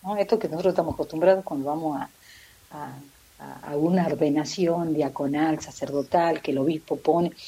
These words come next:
le da el poder, ¿no? A Jeremías no le da el poder de nada, solamente le da la capacidad de hablar en nombre de Dios.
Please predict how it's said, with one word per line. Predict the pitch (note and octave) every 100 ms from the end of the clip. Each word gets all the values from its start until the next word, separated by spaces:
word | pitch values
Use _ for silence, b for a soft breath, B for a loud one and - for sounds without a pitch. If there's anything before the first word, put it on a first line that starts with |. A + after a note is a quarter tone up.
| B B -
le | D3+
da | E3+
el | G3 F3+
poder, | - D3 C#3+ E3+ D3+ B2+ - D3
¿no? | D3+ A#3 - - - - _ _ _ _ _ _
A | -
Jeremías | - G#3 G#3 C4+ C#4
no | A3+
le | A3+
da | G#3+
el | G#3+
poder | F#3+ E3 A3+
de | G3+
nada, | D3 C#3 G3 D3+ - _ - - - - - -
solamente | - A#3+ A#3 G#3+ G3+ A3 A#3+ A#3+ - _
le | F3+ E3+
da | F3+ G#3
la | G#3+
capacidad | - E3+ F3+ - E3 F3+ F3+ - - - _ - -
de | D3+
hablar | D3+ D#3+ F3 F3+ - _ -
en | C#3+
nombre | C#3+ C#3+ D3 C3
de | C3
Dios. | B2+ B2 -